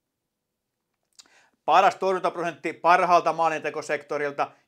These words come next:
Jacob Markström. Hänen torjuntaprosentti on kahdeksankymmentäviisi pilkku neljä. Kuvaajasta näette tosta, että mistä alueesta on kyse. Elikkä ihan tosta maalivahdin siniseltä alueelta ja vähän sen eestä,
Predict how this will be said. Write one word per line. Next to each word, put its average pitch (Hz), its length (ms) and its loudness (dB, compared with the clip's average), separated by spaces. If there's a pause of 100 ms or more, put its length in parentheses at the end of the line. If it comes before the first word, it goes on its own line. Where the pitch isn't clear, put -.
Jacob 160 280 -2
Markström. 147 640 -2
Hänen 151 240 -8
torjuntaprosentti 147 640 -8
on 131 100 -6
kahdeksankymmentäviisi 147 720 -8
pilkku 127 220 -18
neljä. 151 480 -4 (200)
Kuvaajasta 147 560 -2
näette 143 340 -4
tosta, 143 360 -6
että 135 140 -8
mistä 143 300 -6
alueesta 131 400 -6
on 120 100 -12
kyse. 165 420 -8 (160)
Elikkä 135 220 -6
ihan 165 280 -2
tosta 165 380 -4 (260)
maalivahdin 160 520 0
siniseltä 156 520 -4
alueelta 147 440 -2
ja 139 120 -2
vähän 147 200 -4
sen 143 180 -6
eestä, 139 400 -6